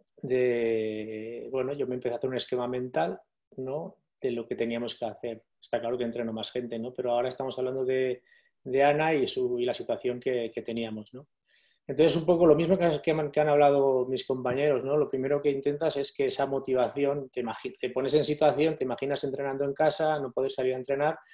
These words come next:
y, bueno, intentaron mantener una motivación, pues, como mínimo alta, ¿no? Porque hasta el momento, la primera semana de confinamiento, no teníamos claro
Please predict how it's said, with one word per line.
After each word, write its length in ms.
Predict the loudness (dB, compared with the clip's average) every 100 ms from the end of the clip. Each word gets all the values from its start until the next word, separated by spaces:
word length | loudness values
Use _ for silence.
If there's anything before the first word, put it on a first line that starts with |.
| -20 _ _ _
y, 20 |
bueno, 200 | 2 4
intentaron 680 | 4 2 4 4 4 0 0 2
mantener 400 | 0 0 0 2
una 120 | 2
motivación, 720 | 2 4 4 4 0 0 0
pues, 800 | 0 2 2 0 -2 -4 -6 -8
como 160 | -6 -2
mínimo 360 | 0 0 2
alta, 280 | 0 0 -4
¿no? 140 | -6 -2
Porque 300 | 0 2 2
hasta 240 | 2 2
el 80 | 0
momento, 640 | 0 0 0 0 -2 -2 _ _
la 160 | -2 0
primera 280 | 0 0 0
semana 380 | 0 -2 0 0
de 60 |
confinamiento, 480 | 0 -2 -2 -2 -2
no 100 | -2
teníamos 800 | 0 0 -2 -2 -6 -6 -10 -6
claro 520 | 2 6 6 4 0